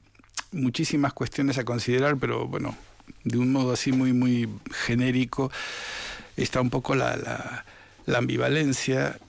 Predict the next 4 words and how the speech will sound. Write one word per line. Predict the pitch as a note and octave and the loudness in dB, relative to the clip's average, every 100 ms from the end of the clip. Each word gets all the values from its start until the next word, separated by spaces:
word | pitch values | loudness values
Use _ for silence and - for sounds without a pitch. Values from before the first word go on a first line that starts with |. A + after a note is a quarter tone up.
| E3+ | -14
de, | C#3 - - B2 B2 A2+ G2+ - - - - - - | -10 -6 -4 -2 -2 -2 -4 -10 -14 -18 -18 -10 -4
del, | B2 G#2+ A2 A2 G#2+ A2 A2 A#2 - - | -2 0 0 2 2 0 0 -2 -6 -6
del | C3 A#2 A#2+ | -2 0 2
amor | A#2+ C3+ D3 | 2 4 2